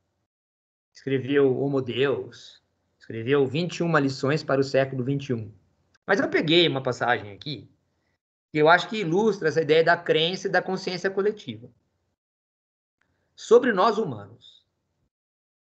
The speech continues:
Os chimpanzés, por exemplo,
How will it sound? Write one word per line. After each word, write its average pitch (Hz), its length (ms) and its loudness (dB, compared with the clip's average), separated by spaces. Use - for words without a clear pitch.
Os 330 200 2
chimpanzés, 117 960 -4
por 107 180 -6
exemplo, 101 540 -4